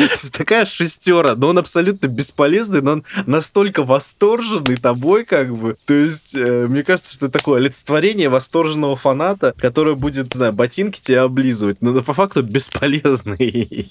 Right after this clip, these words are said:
<laughs> На нём, кстати, можно скрытность тренировать, то есть можно присесть, упереться и ходить ему в,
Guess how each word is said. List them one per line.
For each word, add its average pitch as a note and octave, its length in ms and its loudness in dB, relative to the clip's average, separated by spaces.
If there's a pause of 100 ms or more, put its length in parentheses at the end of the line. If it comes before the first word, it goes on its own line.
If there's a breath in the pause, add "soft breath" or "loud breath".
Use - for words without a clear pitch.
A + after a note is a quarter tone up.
(100)
<laughs> - 100 -20
На B2 120 2
нём, F3+ 220 2
кстати, C#3 240 0
можно D#3 260 0
скрытность D#3 500 2
тренировать, A2 600 2
то G#2+ 60 -2
есть - 100 -4
можно B2+ 260 2
присесть, C3+ 540 0
упереться B2+ 500 0
и C3+ 380 2
ходить C3+ 360 0
ему C#3+ 220 2
в, - 100 -10